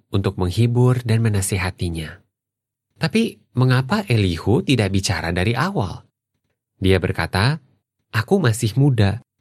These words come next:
dan kalian sudah berumur. Maka aku menghormati kalian dan menahan diri." Ayub tiga puluh dua ayat enam dan tujuh. Elihu yang masih muda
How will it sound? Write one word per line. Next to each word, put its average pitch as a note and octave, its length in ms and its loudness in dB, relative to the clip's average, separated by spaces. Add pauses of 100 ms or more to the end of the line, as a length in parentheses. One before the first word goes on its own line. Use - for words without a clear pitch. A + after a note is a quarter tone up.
dan A#2 160 4
kalian C3 560 2
sudah G#2+ 240 2
berumur. F#2+ 720 -2 (360)
Maka B2+ 480 0
aku C3+ 240 2
menghormati A#2+ 680 2
kalian G2 640 -2
dan B2+ 200 2
menahan F#2+ 480 0
diri." E2+ 440 -6 (720)
Ayub F2 240 -2
tiga F2 160 0
puluh F2 240 2
dua E2+ 400 0
ayat F#2+ 280 0
enam F#2+ 360 0
dan F2+ 200 -2
tujuh. - 440 -8 (960)
Elihu D3 380 6
yang C3+ 140 4
masih G#2+ 280 2
muda G2+ 400 2